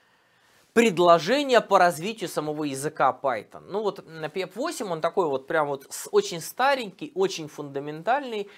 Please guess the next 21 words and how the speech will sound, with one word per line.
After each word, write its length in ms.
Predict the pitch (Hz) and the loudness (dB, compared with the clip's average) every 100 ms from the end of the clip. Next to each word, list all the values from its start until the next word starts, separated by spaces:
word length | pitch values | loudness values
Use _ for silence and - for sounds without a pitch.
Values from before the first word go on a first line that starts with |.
| _ | _
и 60 | 156 | 0
он 220 | 233 254 | 0 0
про 420 | 185 190 190 196 _ _ | 0 4 4 2 _ _
как 180 | 143 147 | -6 -4
раз 300 | 240 262 - | -4 -6 -10
стиль 640 | - - - 190 185 175 175 | -16 -16 -12 -6 -4 -6 -8
написания 600 | 160 151 151 - 151 143 | -14 -14 -10 -4 -4 -4
программ, 380 | 131 131 123 104 | -4 -2 -4 -4
как 240 | 131 196 | -4 -4
ставить 460 | - - 240 247 247 | -6 -6 -6 -6 -6
пробелы, 640 | 240 226 135 262 127 117 113 - _ | -4 -4 -6 -8 -6 -8 -12 -20 _
как 240 | 208 208 | -6 -6
переносить 520 | 226 220 214 208 208 | -10 -10 -10 -12 -16
строки, 560 | - - 139 123 113 - | -16 -12 -8 -8 -8 -10
как 260 | - 180 - | -6 -6 -6
пишутся 440 | 226 233 226 233 | -10 -10 -12 -14
комментарии, 760 | 233 220 220 208 127 113 113 110 | -12 -12 -12 -4 -4 -2 -6 -12
сколько 360 | - 196 202 | -8 -6 -6
пробелов 560 | 196 185 180 180 175 165 | -4 -4 -2 -4 -6 -8
тут, 240 | - 120 | -14 -16
сколько, 380 | - 175 175 160 | -10 -8 -6 -8